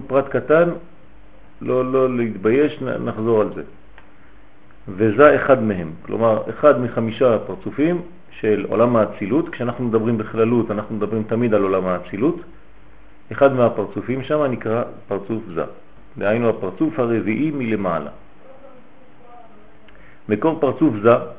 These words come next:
בספירות עולם התוהו הוא וו נקודות, כלומר, לפני שהיה עולם התיקון,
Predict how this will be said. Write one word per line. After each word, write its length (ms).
בספירות 640
עולם 340
התוהו 580
הוא 340
וו 300
נקודות, 720
כלומר, 320
לפני 500
שהיה 260
עולם 280
התיקון, 600